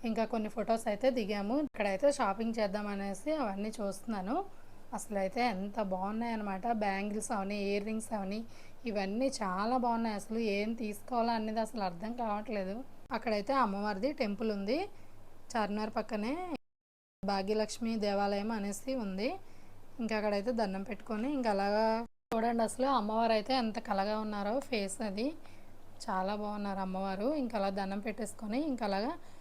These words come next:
మేమైతే షాపింగ్ చేద్దాం అనేసి వెళ్ళాము. ఇంకా ఇక్కడ ఏంటంటే నేను కొన్ని బ్యాంగిల్స్ అయితే చూశాను. బ్యాంగిల్స్ అయితే చాలా బాగున్నాయి, అసలు ఏం తీసుకోవాలనేది అసలు అర్థం కావట్లేదు అనమాట. అన్ని బ్యాంగిల్స్ బాగున్నాయి అనమాట,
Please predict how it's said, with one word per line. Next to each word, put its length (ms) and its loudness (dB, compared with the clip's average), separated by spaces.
మేమైతే 400 4
షాపింగ్ 520 2
చేద్దాం 300 0
అనేసి 460 -4
వెళ్ళాము. 560 2
ఇంకా 260 2
ఇక్కడ 260 2
ఏంటంటే 460 2
నేను 220 4
కొన్ని 220 0
బ్యాంగిల్స్ 480 0
అయితే 340 2
చూశాను. 500 0
బ్యాంగిల్స్ 560 0
అయితే 520 0
చాలా 440 0
బాగున్నాయి, 400 4
అసలు 440 0
ఏం 300 0
తీసుకోవాలనేది 920 0
అసలు 220 0
అర్థం 320 -2
కావట్లేదు 420 4
అనమాట. 280 -4
అన్ని 380 0
బ్యాంగిల్స్ 520 -2
బాగున్నాయి 360 0
అనమాట, 280 -2